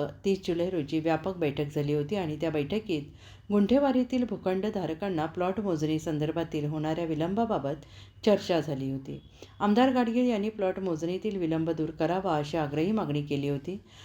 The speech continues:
गुंठेवारीतील प्लॉटधारक आणि झोपडपट्टीवासियांना दिलासा द्यावा असंही त्यांनी म्हटलं होतं. त्या अनुषंगाने महसूल मंत्री बावनकुळे यांनी क्रांतिकारी निर्णय घेतला होता. तीस दिवसांच्या आत प्लॉट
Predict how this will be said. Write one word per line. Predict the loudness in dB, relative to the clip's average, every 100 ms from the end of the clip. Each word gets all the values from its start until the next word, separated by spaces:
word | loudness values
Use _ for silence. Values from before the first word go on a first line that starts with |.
| -12 2
गुंठेवारीतील | 4 6 4 4 2 0 -2
प्लॉटधारक | 2 0 2 0 0 -2 -2
आणि | -4 -2
झोपडपट्टीवासियांना | -2 -2 -2 -2 0 0 0 0 0 0
दिलासा | 0 0 0 0
द्यावा | -2 -2 0
असंही | -2 -2 -2 -2
त्यांनी | -2 -2
म्हटलं | -2 -4 -2
होतं. | -2 -2 -6 -10 -14 -18 -18 -18 0
त्या | 6 6
अनुषंगाने | 6 4 2 2 2
महसूल | 0 -2 -4 -2
मंत्री | -2 -2
बावनकुळे | 0 0 0 -2 -2 0
यांनी | -2 -4
क्रांतिकारी | -4 -4 -2 -4 -2 -2
निर्णय | -2 0 -2
घेतला | -2 -2 -2 0
होता. | 0 -2 -4 -6 -12 -18 -18 -4 2
तीस | 2 2
दिवसांच्या | 2 2 2 4 2
आत | 0 -4 -14 _ 0
प्लॉट | 2 2